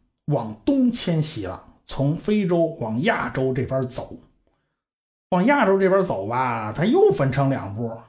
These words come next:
一波往北成了直立人的祖先，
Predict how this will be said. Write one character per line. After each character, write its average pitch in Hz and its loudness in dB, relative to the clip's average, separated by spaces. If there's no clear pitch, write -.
一 359 0
波 302 4
往 233 0
北 104 -8
成 165 0
了 170 0
直 151 0
立 294 2
人 123 2
的 123 0
祖 107 -10
先， 117 -6